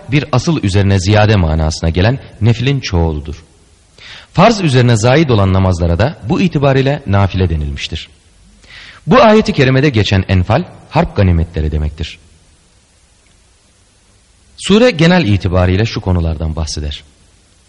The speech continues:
Savaş ganimetlerinin Allah'ın nimet ve lütfu olduğunun bilinmesi ve ganimetle ilgili açıklamalar...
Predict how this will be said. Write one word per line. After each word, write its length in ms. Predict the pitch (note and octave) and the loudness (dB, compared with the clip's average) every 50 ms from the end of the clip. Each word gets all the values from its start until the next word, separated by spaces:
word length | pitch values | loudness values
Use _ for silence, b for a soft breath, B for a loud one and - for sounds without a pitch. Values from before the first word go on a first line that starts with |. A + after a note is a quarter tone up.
| _ _ _ _ _ | _ _ _ _ _
Savaş 360 | - - - E3+ G3+ G#3+ G#3 | -8 -4 0 0 0 0 -2
ganimetlerinin 720 | - - A#2+ A2+ G#2 G2+ F#2 - - F#2+ F#2+ G2 A2+ C3+ D3 - - - - | -2 0 0 2 2 2 0 0 0 0 0 0 0 -2 -4 -8 -18 -14 -6
Allah'ın 460 | - G2+ G#2 G#2+ A2 G#2+ A2 G#2+ G#2 | -4 -2 0 2 2 2 2 2 2
nimet 320 | G2+ G2+ G#2 A2 A2+ A2 - | 2 2 2 2 0 0 -2
ve 100 | F2+ F2 | -2 -2
lütfu 260 | F2+ F#2+ - - G2+ | -2 -2 -2 -2 0
olduğunun 380 | G2 F2 E2 F2+ E2+ E2 E2 C#2+ | 0 0 0 0 0 0 0 -2
bilinmesi 520 | D#2 D2+ D2+ D2 D2 D2+ - - F2+ - - - b b b b b b b - | -2 -4 -4 -4 -4 -4 -4 -4 -4 -4 -4 -8 b b b b b b b -4
ve 40 | G2+ | -2
ganimetle 480 | E2+ G2 F#2+ G2 G2 G2+ G2 - F2 | 0 2 2 4 4 2 0 0 -2
ilgili 260 | D#2+ D2 C#2+ D2+ D2 D2+ | -4 -4 -2 -4 -4 -4
açıklamalar... 600 | - - - - - D#2 D#2 D#2 F2+ A2+ - - | -4 -6 -8 -6 -6 -4 -2 -2 -2 -4 -4 -8